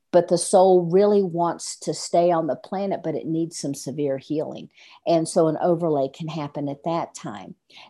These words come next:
Then there's what's called a soul braid. And a soul braid, they're just a little bit more complicated than some of the other types of, um, soul experiences because you have two souls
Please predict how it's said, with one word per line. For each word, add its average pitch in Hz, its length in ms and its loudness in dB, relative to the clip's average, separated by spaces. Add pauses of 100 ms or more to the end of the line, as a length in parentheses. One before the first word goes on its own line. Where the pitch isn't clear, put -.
Then 185 200 6
there's 208 240 -2
what's 202 180 0
called 170 240 -2
a 180 60 -6
soul 165 420 -4
braid. 156 560 -2 (600)
And 160 180 0
a 160 100 2
soul 247 400 2
braid, 202 640 2 (280)
they're 220 180 6
just 311 280 0
a 302 40 -2
little 277 180 0
bit 247 220 4
more 190 180 0
complicated 185 1000 -4
than 147 360 -4
some 170 280 -8
of 165 200 -8
the 143 260 -4
other 165 340 0
types - 400 -8
of, 147 200 -2 (240)
um, 143 480 -8 (580)
soul 160 420 2
experiences 175 1000 -2
because 165 720 -6
you 170 120 -2
have 165 320 -6
two 233 340 -2
souls 143 640 -4